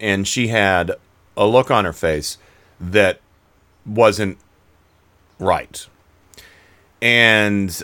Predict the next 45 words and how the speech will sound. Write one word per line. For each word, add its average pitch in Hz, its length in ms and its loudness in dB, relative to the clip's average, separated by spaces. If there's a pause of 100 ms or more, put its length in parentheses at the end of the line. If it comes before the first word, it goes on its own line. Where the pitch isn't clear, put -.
I, 101 580 2
I, 98 420 0 (540)
I 107 100 0
said, 101 260 -2
"Susan, 113 340 0
are 101 80 2
you 98 200 2
okay?" 98 540 0 (640)
And, 104 880 2
uh, 92 640 4
she - 180 -6
indicated 107 460 -2
no, 98 180 0
she 92 160 -6
wasn't. 85 440 -2 (680)
And 107 720 0
so 101 300 4
I 101 140 4
held 107 240 4
up 98 160 -2
four 101 260 0
fingers, 104 420 -2
and 87 80 -6
I 85 40 -4
said, 82 180 -6
"How 95 140 -4
many 90 160 -6
fingers 120 440 -4
am 85 80 -8
I 76 60 -4
holding 76 320 -8
up?" - 200 -14
And 73 120 -8
she 82 140 -6
said, 78 260 -8
"Four." - 460 -2 (160)
And 90 120 -2
I 92 100 -2
said, 87 240 0
"What's 95 280 -2
my 90 160 -2
name?" 87 440 -4
And - 140 -14
she 90 140 -10
said, 80 240 -2